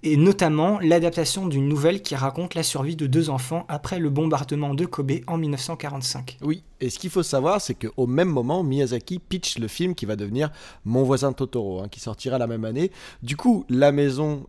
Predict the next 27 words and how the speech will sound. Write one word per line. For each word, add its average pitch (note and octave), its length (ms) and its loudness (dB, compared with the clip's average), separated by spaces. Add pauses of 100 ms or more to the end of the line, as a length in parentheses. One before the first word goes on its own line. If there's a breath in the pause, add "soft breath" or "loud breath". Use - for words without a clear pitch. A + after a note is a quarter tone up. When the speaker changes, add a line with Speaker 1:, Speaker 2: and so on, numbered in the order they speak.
Speaker 2:
Tokuma A#2 340 -2
Shoten E3 420 2
est E3 140 4
réticente D3 500 -2
vis-à-vis A2 340 -6
du, G2+ 240 -6
du F#2 120 -10
projet G#2+ 260 -4
de - 60 -10
Takahata, G2 720 0
mais C#3+ 420 2
il A2+ 140 -2
a A2 60 -2
le G2+ 120 -6
soutien D3+ 480 -2
de A#2+ 160 -6
Toshio C3 600 -2
Suzuki. B2+ 580 -8
Speaker 1:
Toshio E3+ 260 0
Suzuki, D3+ 480 -2
je E3+ 100 -2
le D3+ 60 -2
rappelle D3+ 280 -4
vite D3 180 -8
fait, F#3+ 160 -6
c'est, D#3 320 -2
euh, C3+ 140 -4